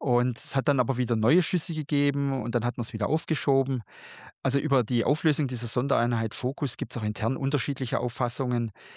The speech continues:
weil viele Taten sind ja noch ungeklärt. Also zum Beispiel, wer da in Eislingen geschossen hat, als ich da geschrieben hab, äh, „Wird's der Wilde Westen?“ Man kennt nur den Fahrer, der ist verurteilt,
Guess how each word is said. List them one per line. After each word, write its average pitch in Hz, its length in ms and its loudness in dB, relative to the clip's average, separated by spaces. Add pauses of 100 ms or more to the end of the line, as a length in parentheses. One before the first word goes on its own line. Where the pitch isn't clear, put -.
(300)
weil 117 240 2
viele 127 280 0
Taten 123 360 -2
sind 120 240 -2
ja 143 60 -2
noch 143 120 -2
ungeklärt. 185 680 -2
Also 110 180 -8
zum 123 100 -4
Beispiel, 117 380 0
wer 113 140 4
da 123 100 2
in 123 140 -2
Eislingen 165 480 2
geschossen 120 420 -2
hat, 98 200 -6
als 123 160 -6
ich - 100 -10
da 113 100 -2
geschrieben 113 480 -2
hab, 104 220 -4
äh, 110 340 -4
„Wird's 120 240 -6
der 110 140 -2
Wilde 107 240 -2
Westen?“ 101 560 -6
Man 117 160 -6
kennt 131 180 0
nur 143 120 2
den 123 120 0
Fahrer, 139 400 2
der 123 140 0
ist - 80 -2
verurteilt, 190 580 -4